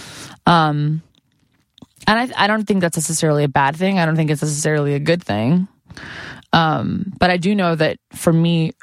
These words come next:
what's most important in, in music is the song and a good lyric and a really strong melody and fun production and not taking yourself too seriously. And when all those things collide, I'm like, "Oh, I like that artist. I like that music."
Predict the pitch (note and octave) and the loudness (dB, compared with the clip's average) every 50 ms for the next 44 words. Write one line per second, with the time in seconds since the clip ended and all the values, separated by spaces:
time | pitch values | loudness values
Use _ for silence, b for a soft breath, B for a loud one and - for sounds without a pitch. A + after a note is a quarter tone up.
0 | - - E3+ E3 D#3 - F3 D#3 D#3 - - D#3+ D3 - - D#3+ D#3 D3+ D3 D3 | -4 0 2 2 2 2 0 -2 -2 -2 -2 -4 -2 0 0 0 2 2 0 -2
1 | - - - D#3 D3+ D#3+ E3 E3+ F3+ A3+ - D#3+ D#3 D#3 D#3+ D#3 D#3 D#3 - D#3+ | -2 -2 0 0 2 2 2 2 0 2 2 2 4 4 2 2 0 -2 -4 -4
2 | D#3 - - D#3+ - - D3+ D3 D3+ - - - F3+ E3+ - - - D3+ D3+ D3+ | -4 -4 -4 -4 -2 0 0 0 0 -2 -2 -2 -2 -2 -2 0 0 2 2 2
3 | D3 D3+ D#3 - B B B B B B D#3+ D#3+ - E3+ E3 D3 D3+ D3+ D3+ D3+ | 0 0 -2 -6 B B B B B B -2 0 2 0 0 2 0 0 0 0
4 | D3+ D3+ E3 F#3+ F#3+ - - - - - - - D3 C#3+ C#3+ C#3+ D3 D3 D3 E3 | 0 0 0 -2 -4 -8 -12 -16 -12 -4 0 0 2 2 2 0 0 0 -2 -2
5 | E3 - - - B B B B B B B B B B D#3+ D#3 D#3+ D#3+ D#3 - | -4 -8 -14 -20 B B B B B B B B B B 2 2 2 2 0 -2
6 | - - - D3+ D3 D#3 D#3 D3 C#3+ D3 D3+ D3+ D3 D#3 D#3+ E3+ F3 F#3 F#3 F#3 | -2 -2 0 0 2 2 2 2 2 2 2 0 0 0 0 0 0 0 -2 -4
7 | G3+ - - D#3 C#3+ C#3+ C#3+ D3+ D3+ D#3 E3 - - - - - - D3+ D3+ D3+ | -6 -4 -2 0 2 2 0 0 -2 -2 -4 -6 -12 -14 -6 0 0 2 2 2
8 | D3+ - D#3 C#3+ C#3 D3+ D3 - - E3+ E3 F3 F3 E3 D3+ D3 D3+ - B B | 2 0 2 2 0 0 -2 -2 0 0 2 2 2 2 2 0 -2 -4 B B
9 | B B B B B B B B - F3+ D#3+ C#3+ - - - D#3+ D3+ - - D#3+ | B B B B B B B B 0 0 2 2 0 -2 -2 -2 -2 0 0 0
10 | D#3 D#3+ E3 D3+ - - D#3+ D#3 - - - E3+ - - E3+ E3+ - - E3 - | 2 2 0 0 0 -2 -2 -2 -2 -2 -4 -2 -2 -2 -2 -2 -2 -2 -2 0
11 | - G#3 G#3 G#3+ G#3+ - - - - D#3 D#3 D#3 - D#3 D3+ D3 D3+ D3 - - | 0 2 2 0 -2 -2 -2 0 2 2 2 2 2 0 0 0 0 -2 0 0
12 | D3+ D3+ C#3+ - - - D#3+ - D#3+ D#3 - - - - - G3 - - E4 F4 | 0 0 -2 -4 -2 -2 0 0 0 0 -2 -2 -4 -2 -4 -2 0 0 2 2
13 | A3 F3+ - - - G#3 A3+ B3 - - - - B1+ - - - E3 - - - | 0 -2 -4 -4 -4 -2 -2 -2 -4 -4 -2 -2 -2 -2 -2 -4 -4 -6 -6 -4
14 | - - F#3+ G3+ A3 G3+ - - - - - F#3 F3+ F#3+ A3 G#3 | 0 0 2 2 0 -2 -2 -4 -4 -2 -2 -2 -2 -2 -2 -4